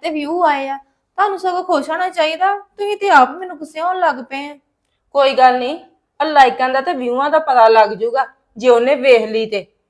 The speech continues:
Speaker 2: ਮੈਂ ਤਾਂ ਕਹਿੰਦੀ ਰੱਬਾ ਉਹਦੇ ਨਗ-, ਨਜ਼ਰੀ ਨਾ ਹੀ ਚੜੇ।
Speaker 1: ਭਾਬੀ, ਤੁਸੀਂ ਤੇ ਆਪ ਮੈਨੂੰ ਡਏ ਆ ਕਹਿਣ ਤੇ ਮੰਮੀ ਨੇ ਤੇ ਫਿਰ ਕਹਿਣਾ ਹੀ ਕਹਿਣਾ ਵਾ। ਤੁਸੀਂ ਵੀ ਹੁਣ ਨਾ ਉਹਨਾਂ ਦੇ ਸਾਥ ਦੇਣ ਲੱਗ ਪਏ ਮੈਨੂੰ ਤੇ ਲੱਗਦਾ।
Speaker 2: ਪੂਨਮ, ਉਹਨਾਂ ਦਾ ਸਾਥ ਨਹੀਂ ਦੇਣ ਡਈ, ਅੰਦਰ ਬਹਿ ਕੇ ਤੈਨੂੰ ਸਮਝਾਉਣ ਡਈ।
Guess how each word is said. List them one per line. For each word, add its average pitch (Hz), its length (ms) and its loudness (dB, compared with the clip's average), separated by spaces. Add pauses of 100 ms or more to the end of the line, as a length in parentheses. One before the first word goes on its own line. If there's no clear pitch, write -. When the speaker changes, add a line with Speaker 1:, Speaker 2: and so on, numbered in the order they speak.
(140)
Speaker 2:
ਮੈਂ 254 200 2
ਤਾਂ 262 80 -2
ਕਹਿੰਦੀ 269 240 -2
ਰੱਬਾ 294 320 2
ਉਹਦੇ 311 160 2
ਨਗ-, 294 280 -2
ਨਜ਼ਰੀ 233 380 -4
ਨਾ 214 220 -4
ਹੀ 277 120 -6
ਚੜੇ। 196 340 -10 (1120)
Speaker 1:
ਭਾਬੀ, 233 360 -6 (760)
ਤੁਸੀਂ 277 220 -6
ਤੇ 285 140 -4
ਆਪ 240 260 2
ਮੈਨੂੰ 277 260 -6
ਡਏ 247 220 -4
ਆ 269 60 -6
ਕਹਿਣ 254 260 -6
ਤੇ 320 80 -12
ਮੰਮੀ 294 320 -14
ਨੇ 302 80 -8
ਤੇ 302 140 -10
ਫਿਰ 294 240 -12
ਕਹਿਣਾ 262 280 -6
ਹੀ 302 80 -14
ਕਹਿਣਾ 277 300 -2
ਵਾ। 294 160 -4 (600)
ਤੁਸੀਂ 370 220 -2
ਵੀ 381 100 -2
ਹੁਣ 381 200 0
ਨਾ 349 140 0
ਉਹਨਾਂ 370 280 -2
ਦੇ 381 100 -8
ਸਾਥ 349 280 2
ਦੇਣ 269 220 -6
ਲੱਗ 262 140 0
ਪਏ 233 180 -12
ਮੈਨੂੰ 269 180 -10
ਤੇ 226 80 -16
ਲੱਗਦਾ। 214 380 -8 (140)
Speaker 2:
ਪੂਨਮ, 269 380 -2
ਉਹਨਾਂ 339 300 -2
ਦਾ 339 100 -2
ਸਾਥ 285 320 0
ਨਹੀਂ 277 160 -8
ਦੇਣ 294 260 -4
ਡਈ, 311 220 -8 (340)
ਅੰਦਰ 277 220 -4
ਬਹਿ 262 220 0
ਕੇ 370 100 -6
ਤੈਨੂੰ 330 220 -2
ਸਮਝਾਉਣ 294 460 -2
ਡਈ। 220 220 -10